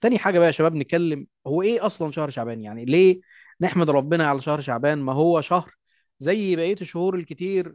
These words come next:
الحداشر شهر اللي موجودين في السنة. إشمعنى شهر شعبان يعني هو اللي إيه، نقول الحمد لله إن ربنا بلغنا شهر شعبان وكان قبله شهور كتير عدت؟ إيه الفرق بينه وبين هذا الشهر؟ شهر شعبان يا شباب من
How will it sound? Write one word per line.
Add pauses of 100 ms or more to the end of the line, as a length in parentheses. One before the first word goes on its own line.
الحداشر
شهر
اللي
موجودين
في
السنة.
إشمعنى
شهر
شعبان
يعني (560)
هو
اللي
إيه،
نقول
الحمد
لله
إن
ربنا
بلغنا
شهر
شعبان (460)
وكان
قبله
شهور
كتير
عدت؟ (880)
إيه
الفرق
بينه (160)
وبين
هذا
الشهر؟
شهر
شعبان
يا
شباب (580)
من